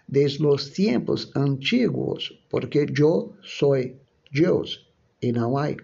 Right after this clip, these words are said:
otro Dios. Y nada hay semejante a mí, que anuncio lo por venir desde el principio, y desde la antigüedad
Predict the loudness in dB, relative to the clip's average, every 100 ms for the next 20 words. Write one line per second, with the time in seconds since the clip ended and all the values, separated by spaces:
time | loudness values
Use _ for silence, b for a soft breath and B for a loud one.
0 | -4 0 0 0 -2 -2 -4 -8 -2 0
1 | 0 -4 -12 _ _ b b b b b
2 | b b b b b _ _ 0 2 2
3 | 2 2 2 0 0 0 2 2 0 0
4 | 0 0 -6 -4 0 2 2 -2 -8 -16
5 | -4 -2 0 0 0 2 4 4 4 2
6 | 4 4 4 2 4 4 6 6 4 -2
7 | -14 -12 -2 4 4 4 0 0 2 0
8 | 2 0 0 -2 -4 -4 -12 _ B B
9 | B B -2 0 4 2 4 2 2 2
10 | 2 4 4 2 0 0